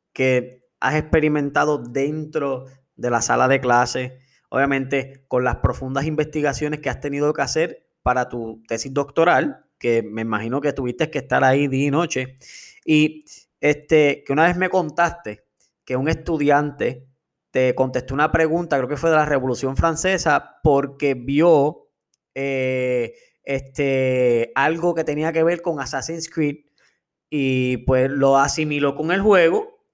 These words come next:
y te, te pudo contestar la pregunta que hasta tú mismo te quedaste sorprendido. Tú dijiste, "Pero espérate, e-, esto es algo que no es común".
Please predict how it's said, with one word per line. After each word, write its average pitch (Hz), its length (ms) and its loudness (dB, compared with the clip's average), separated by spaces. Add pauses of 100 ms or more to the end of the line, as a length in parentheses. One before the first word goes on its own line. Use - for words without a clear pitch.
(200)
y 170 140 -10
te, 160 440 0
te 147 140 -2
pudo 151 280 -2
contestar 175 400 -4
la 196 140 2
pregunta 196 680 -2 (240)
que 160 160 2
hasta 160 280 2
tú 170 120 -6
mismo 226 260 -2
te 202 140 2
quedaste 170 340 2
sorprendido. 220 600 4
Tú 220 60 4
dijiste, 214 260 4
"Pero 170 140 4
espérate, 175 680 4
e-, 185 160 -2
esto 208 400 -2
es 262 380 2
algo 233 360 2
que 208 320 0
no 190 160 -4
es 220 160 -2
común". 208 640 2